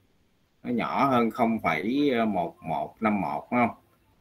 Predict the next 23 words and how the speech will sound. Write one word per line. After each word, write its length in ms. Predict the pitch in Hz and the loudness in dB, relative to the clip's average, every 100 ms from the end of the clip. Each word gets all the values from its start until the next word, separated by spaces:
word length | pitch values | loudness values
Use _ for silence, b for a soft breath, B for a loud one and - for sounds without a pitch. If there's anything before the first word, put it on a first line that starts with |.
| _ | _
Và 140 | - | -12
nó 100 | 92 | -4
lớn 300 | 117 123 139 | 4 6 6
hơn 300 | 151 117 110 | 6 4 4
là 140 | 104 92 | 2 0
không 360 | - 107 107 | -2 -2 -2
phẩy 420 | - - - 107 131 | -4 -8 -6 -8 -6
không 300 | - 110 104 | 0 2 2
sáu 300 | 107 107 123 | 0 -2 0
bốn 240 | 131 131 139 | 0 0 0
chín. 240 | 147 220 - _ _ _ _ _ _ _ _ _ _ | 0 0 -8 _ _ _ _ _ _ _ _ _ _
Nên 220 | - 101 | -12 -6
mình 140 | 95 90 | -4 -4
sẽ 160 | 101 | -2
suy 260 | 110 117 110 | 2 6 8
ra 120 | 110 | 6
được 260 | 90 82 90 | 4 -2 -4
là 260 | 87 95 104 | -2 -2 0
M 60 | 101 92 87 82 - - _ _ _ _ _ _ _ _ _ _ _ _ | 4 4 2 -2 -14 -20 _ _ _ _ _ _ _ _ _ _ _ _
nó 100 | 107 | -10
sẽ 240 | - - 110 | -8 -2 2
lớn 280 | 117 139 | 4 4
hơn. 280 | 147 117 110 | 6 6 6